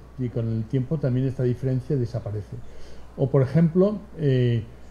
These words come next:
este estudio también es muy, muy interesante, eh, que es el estudio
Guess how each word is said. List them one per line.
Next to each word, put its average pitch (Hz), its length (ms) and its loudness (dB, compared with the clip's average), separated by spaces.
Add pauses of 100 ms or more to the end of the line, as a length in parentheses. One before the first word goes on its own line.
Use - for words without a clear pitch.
(100)
este 135 240 2
estudio 170 380 4
también 156 240 6
es 139 200 0
muy, 143 300 6
muy 135 240 4
interesante, 127 880 2
eh, 139 160 -4
que 135 80 0
es 127 160 -6
el 139 100 -2
estudio 165 540 2